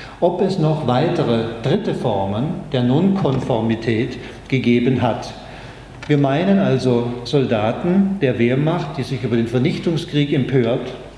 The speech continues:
haben, die sich, äh, dem rassistischen Mordprogramm verweigerten, sich ihm gar widersetzten, und die sich demonstrativ an Exekutionen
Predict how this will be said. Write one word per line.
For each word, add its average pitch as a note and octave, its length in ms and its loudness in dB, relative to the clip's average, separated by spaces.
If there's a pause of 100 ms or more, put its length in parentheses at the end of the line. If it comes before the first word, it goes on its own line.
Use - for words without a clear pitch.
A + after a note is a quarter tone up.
haben, B2+ 520 2 (260)
die D3+ 120 0
sich, - 420 -6 (540)
äh, C3 240 2 (120)
dem C3+ 360 2
rassistischen C3 960 0
Mordprogramm A2+ 880 0 (240)
verweigerten, C#3+ 1000 -2
sich A#2 240 -4
ihm C#3+ 280 2
gar G#2 400 -2 (220)
widersetzten, A#2+ 1000 -2 (440)
und B2+ 160 0
die C#3+ 100 4
sich C3+ 320 -2 (220)
demonstrativ D3 720 0
an C3+ 100 0
Exekutionen C#3 840 0